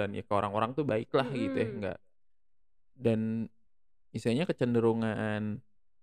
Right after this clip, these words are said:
Speaker 1: ke arah-arah, eh, cheating kayak gitunya
Speaker 2: Ya.
Speaker 1: mungkin kecil lah gitu,
Speaker 2: Mm-mm.
Speaker 1: karena memang, memang udah tahu. Bahkan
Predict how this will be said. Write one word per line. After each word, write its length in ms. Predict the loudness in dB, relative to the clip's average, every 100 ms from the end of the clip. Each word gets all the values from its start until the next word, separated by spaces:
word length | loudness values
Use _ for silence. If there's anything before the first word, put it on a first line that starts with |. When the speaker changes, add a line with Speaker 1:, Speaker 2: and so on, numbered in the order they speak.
| -20 -20 -20 _
Speaker 1:
ke 60 | 2
arah-arah, 640 | 2 2 0 0 0 0 -2 -6 -8
eh, 160 | -6 -6 -4
cheating 420 | -4 0 0 2
kayak 140 | 0 0
gitunya 180 | 0 0
Speaker 2:
Ya. 260 | 0 0 0
Speaker 1:
mungkin 0 | -6 -14 -18 -18 -20 -20 -20 -20 -20
kecil 280 | -6 4 6 6
lah 160 | 4 2
gitu, 220 | 2 0
Speaker 2:
Mm-mm. 80 | 0
Speaker 1:
karena 160 | 0 -2 -2
memang, 180 | -2 -6 -8
memang 260 | -10 -10 -10 -14 -14 -10
udah 180 | -8 -8 -10
tahu. 420 | -6 -6 -6 -10 -18 -20 -20 -20 -20 -20 -20 -10 -6
Bahkan 380 | -2 -2 -4